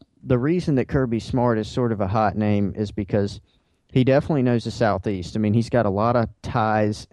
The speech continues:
high schools in Georgia and Alabama. His dad, Sonny Smart, was a successful, uh, high school coach in Alabama.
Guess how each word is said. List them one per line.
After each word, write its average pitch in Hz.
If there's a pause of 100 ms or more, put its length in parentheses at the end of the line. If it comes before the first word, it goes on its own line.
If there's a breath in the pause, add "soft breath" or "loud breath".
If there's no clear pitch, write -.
high 113
schools 110
in 107
Georgia 107
and 101
Alabama. 101
His 107
dad, 110 (380 soft breath)
Sonny 113
Smart, 110
was 98
a 104
successful, 110
uh, 101
high 110
school 110
coach 104
in 101
Alabama. 101